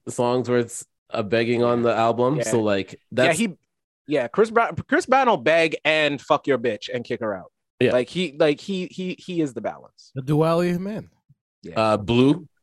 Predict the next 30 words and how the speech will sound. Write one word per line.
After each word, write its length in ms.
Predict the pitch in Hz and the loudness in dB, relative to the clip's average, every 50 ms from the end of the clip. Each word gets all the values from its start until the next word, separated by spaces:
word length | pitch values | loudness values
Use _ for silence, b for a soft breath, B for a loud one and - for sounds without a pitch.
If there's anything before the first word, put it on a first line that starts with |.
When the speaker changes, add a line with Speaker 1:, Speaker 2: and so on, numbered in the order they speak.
| _ _ _ _ _ | _ _ _ _ _
Speaker 1:
Blue 320 | 107 98 95 110 123 127 | -4 -2 2 4 4 4
does 240 | 120 123 117 113 104 | 6 4 2 4 4
that 200 | 120 113 107 - | 2 0 0 0
too. 300 | - 120 113 123 139 - _ _ | -2 -2 -2 -2 -4 -8 _ _
He's 220 | - 110 104 95 95 | -8 -6 -6 -4 -2
good, 200 | 110 110 104 101 101 | -2 -2 -2 -2 -6
Speaker 2:
Yeah. 140 | 101 90 92 104 | -6 -8 -12 -10
Speaker 1:
good 200 | 98 98 101 92 | -8 -8 -8 -6
for 120 | - 113 101 | -6 -6 -4
that. 340 | 98 98 107 113 - - | -2 0 -2 -2 -4 -4
Like, 340 | 101 101 98 95 90 - - b b b b | -2 -2 -2 -2 -2 -6 -12 b b b b
Speaker 2:
Sir. 320 | - - - 135 123 123 123 | -14 -4 -2 0 0 2 0
Speaker 1:
it's, 180 | 120 113 - _ _ _ _ _ _ _ _ _ | -2 -4 -6 _ _ _ _ _ _ _ _ _
Sir 340 | - - - - 135 143 143 | -10 -4 2 4 4 6 6
is 160 | 131 110 98 | 4 2 2
definitely 760 | 95 120 135 147 - - 131 123 117 113 101 101 95 85 - _ _ _ _ _ _ _ _ | 4 4 4 4 4 2 2 2 2 2 0 -2 -2 -2 -6 _ _ _ _ _ _ _ _
Speaker 2:
Sir, 460 | - - - 127 117 113 113 113 - - | -20 -12 -8 -6 -6 -6 -6 -8 -10 -12
Sir, 300 | - - 226 277 262 151 | -2 0 2 2 2 2
Sir 60 | - 131 262 | 0 0 2
Speaker 1:
Nothing 160 | 339 427 392 | 4 4 4
Speaker 2:
does 160 | 359 294 214 | 4 4 2
the 80 | 190 156 | 0 0
best 360 | 120 113 147 151 151 - - | 2 0 0 0 -2 -4 -6
kind 220 | - 156 143 135 | -4 -4 -2 -2
of 80 | 127 117 | -2 -2
begging, 360 | 117 117 113 107 104 101 101 | -2 -4 -4 -6 -8 -14 -14
bro. 180 | 90 104 101 101 | -12 -12 -8 0
Speaker 1:
Nothing 320 | 104 131 147 143 165 151 143 | 2 2 4 6 4 6 6
Even 280 | 147 147 135 139 123 | 6 6 6 4 4
Matters. 520 | 117 120 127 139 156 160 294 - - - | 4 2 2 4 2 2 0 -2 -6 -12